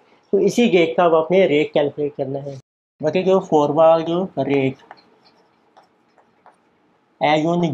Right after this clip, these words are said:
June twenty? तो it means आप देखो स्वैप पॉइंट लेफ्ट टू राइट राइज हो रहे हैं, premium है, ये support रेट है, इसमें ऐड कर दो आप फॉरवर्ड जो premium, ये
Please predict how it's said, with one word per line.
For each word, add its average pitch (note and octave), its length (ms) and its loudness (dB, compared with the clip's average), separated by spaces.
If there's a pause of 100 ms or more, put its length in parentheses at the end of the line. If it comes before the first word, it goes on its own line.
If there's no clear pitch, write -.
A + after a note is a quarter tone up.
June F3 400 0
twenty? C3+ 380 -2 (1900)
तो D#3+ 80 0
it D#3 100 -4
means G3+ 260 2
आप D#3 260 0
देखो F#3 560 2
स्वैप D#3+ 380 0
पॉइंट F3+ 200 2
लेफ्ट D3 260 0
टू F3+ 80 0
राइट E3 240 0
राइज C#3+ 220 2
हो D3 120 2
रहे D#3+ 140 0
हैं, F3 180 2
premium D3 400 -2
है, E3 120 -2 (320)
ये G3 180 2
support D3+ 440 -6
रेट D3 160 -8
है, D3 100 -4
इसमें F3 220 -2
ऐड D#3 220 2
कर D3+ 140 -2
दो C#3+ 180 0
आप C3+ 180 -4 (1800)
फॉरवर्ड D#3+ 400 2
जो F3 160 0
premium, C#3 500 -2 (2750)
ये F#3+ 120 2